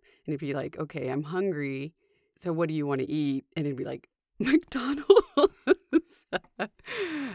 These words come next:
Uh, how funny. Oh, McDonald's. But yeah, I think, but you, for your mom, it was very practical, and you, I think, still see that as,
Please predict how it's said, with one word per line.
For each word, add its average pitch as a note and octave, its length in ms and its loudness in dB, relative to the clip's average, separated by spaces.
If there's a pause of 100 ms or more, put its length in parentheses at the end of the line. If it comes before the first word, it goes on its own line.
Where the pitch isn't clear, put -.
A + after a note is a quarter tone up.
Uh, D#3 240 2
how F#3+ 160 -6
funny. D#3 320 -12
Oh, D3 140 -8
McDonald's. C#3 640 -12 (640)
But F3 220 0
yeah, E3+ 520 4
I F3+ 100 -2
think, F3 460 -2 (400)
but G3+ 140 2 (500)
you, G3 300 -6 (280)
for - 100 -8
your G#3 140 2
mom, A3 240 6
it G#3 80 4
was E3 140 -2
very D#3+ 440 -2
practical, D#3+ 680 -4
and C#3 280 -4
you, E3+ 100 -4 (280)
I E3+ 60 -6
think, D#3+ 240 -4 (100)
still - 260 -8
see D3+ 220 -8
that C#3 140 -6
as, C3+ 220 -6